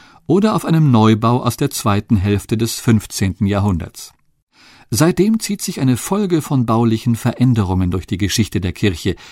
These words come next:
im Wesentlichen bedingt durch die ansteigende Einwohnerzahl. In den Jahren sechzehnhunderteinundzwanzig bis zweiundzwanzig erweiterte man die Kirche nach Norden.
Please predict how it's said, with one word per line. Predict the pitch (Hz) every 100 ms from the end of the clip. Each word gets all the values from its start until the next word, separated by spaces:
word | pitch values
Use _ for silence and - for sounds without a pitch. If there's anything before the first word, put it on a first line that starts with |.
| - - _
im | 107 98
Wesentlichen | 113 98 110 143 175
bedingt | 160 120 117 123
durch | 127 123
die | 143 147
ansteigende | 104 98 - 95 98 101 110 139
Einwohnerzahl. | 143 107 90 80 - 87 87 - _ _ _ _
In | - 113
den | 107
Jahren | 104 123 147 131
sechzehnhunderteinundzwanzig | 117 165 - 175 143 123 143 175 135 - 107 101 107
bis | - 95
zweiundzwanzig | - 113 107 107 - 117 160 185 -
erweiterte | 165 131 117 120 113 101
man | 95 95
die | 101
Kirche | - 104 85 101
nach | 95 104 -
Norden. | 101 92 87 85